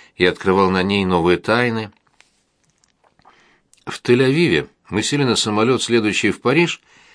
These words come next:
и остановились в отеле у вокзала Сен-Лазар. Стояла весна, дул лёгкий ветерок, и небо было изумительным. Джейн нарядила светлые брюки и блузку на выпуск.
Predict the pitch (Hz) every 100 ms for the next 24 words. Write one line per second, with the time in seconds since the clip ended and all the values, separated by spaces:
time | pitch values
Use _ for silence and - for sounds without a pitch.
0 | - _ _ - 156 160 151 147 147 135
1 | 120 120 117 143 113 110 101 131 123 98
2 | 131 127 135 113 80 - _ _ _ _
3 | _ _ _ _ _ _ - - 117 185
4 | 180 165 - 104 90 80 _ _ - 98
5 | 104 101 98 - 98 90 - 113 139 -
6 | _ _ - _ 85 95 98 98 98 104
7 | 104 107 113 135 151 - 82 76 71 _
8 | _ _ _ _ _ _ _ - 78 76
9 | 90 107 104 85 85 87 87 - 90 85
10 | 87 82 95 107 104 92 90 90 - 90
11 | 87 85 80 87 -